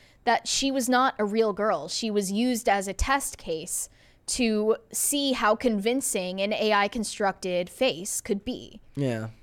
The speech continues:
Speaker 1: And there was, there were some fishy details about it. I don't, I don't know a lot about it, but there were some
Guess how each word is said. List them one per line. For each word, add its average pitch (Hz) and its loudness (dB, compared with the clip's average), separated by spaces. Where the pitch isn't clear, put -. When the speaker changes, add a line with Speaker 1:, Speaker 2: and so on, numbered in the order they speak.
Speaker 1:
And 208 0
there 359 4
was, 440 0
there 381 4
were 381 4
some 339 2
fishy 311 0
details 247 2
about 240 4
it. 247 4
I 226 2
don't, 262 2
I 240 4
don't 247 2
know 262 8
a 254 4
lot 247 6
about 247 4
it, 247 2
but 214 4
there 226 2
were 208 2
some 190 -6